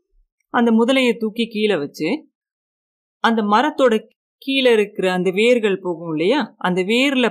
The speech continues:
பாதியுமா அந்த தண்ணியில பாதியுமா இருக்கிற மாதிரி அந்த முதலைய வச்சு, அந்த வெள்ளத்துல ஆ-, அடிச்சுக்கிட்டு போயிராம இருக்கணும் அப்படின்னுங்கிறதுக்காக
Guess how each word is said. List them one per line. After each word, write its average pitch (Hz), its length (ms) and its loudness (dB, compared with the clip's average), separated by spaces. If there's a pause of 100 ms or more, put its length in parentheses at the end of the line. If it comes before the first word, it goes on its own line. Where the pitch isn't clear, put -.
பாதியுமா 214 520 0
அந்த 254 220 -2
தண்ணியில 220 460 2
பாதியுமா 202 500 0
இருக்கிற 180 320 -2
மாதிரி 180 340 0
அந்த 180 140 -2
முதலைய 165 360 -2
வச்சு, 147 380 -4 (1000)
அந்த 214 220 2
வெள்ளத்துல 254 540 2
ஆ-, 214 260 0 (260)
அடிச்சுக்கிட்டு 254 460 -2
போயிராம 226 440 2
இருக்கணும் 190 560 -2
அப்படின்னுங்கிறதுக்காக 165 1000 -6